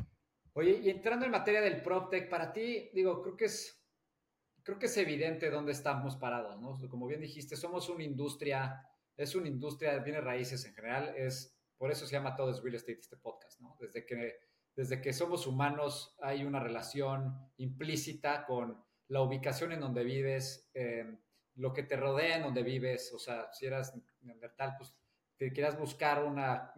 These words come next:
una cueva donde no te, no te afecte, o la altura o el agua, eh, y vamos evolucionando a civilizaciones, agricultura, y ahora estamos en un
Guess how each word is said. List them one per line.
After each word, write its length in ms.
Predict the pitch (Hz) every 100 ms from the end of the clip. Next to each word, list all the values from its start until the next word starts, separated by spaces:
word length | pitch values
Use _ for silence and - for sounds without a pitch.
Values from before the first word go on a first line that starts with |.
| 123 -
una 260 | 160 151 -
cueva 280 | 151 151 143
donde 220 | 127 123
no 140 | 131
te, 440 | 135 127 117 - - _ _
no 120 | 127 131
te 80 |
afecte, 480 | 135 143 160 160 147
o 80 | 135
la 80 | 123
altura 400 | 120 160 160 143
o 100 | 127
el 120 | 131
agua, 500 | 143 131 131 - - _ _ _ _
eh, 420 | 143 131 127 131 -
y 100 | 156
vamos 280 | 180 190 175
evolucionando 1040 | 139 131 127 139 147 147 147 147 147 147 135
a 100 | 123
civilizaciones, 1200 | - 120 123 131 127 190 190 175 165 143 - 120
agricultura, 840 | 117 120 131 131 185 175 160 147
y 40 | 139
ahora 160 | 139
estamos 480 | 135 143 139 135 139
en 180 | 120 120
un 320 | 139 139